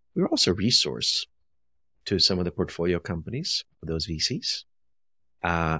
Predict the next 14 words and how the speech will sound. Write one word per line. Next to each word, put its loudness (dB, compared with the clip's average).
and 2
in -2
a -2
handful 4
of -6
times, -2
we've -6
also 0
done, -4
uh, -4
as -6
I -4
mentioned -2
earlier, -2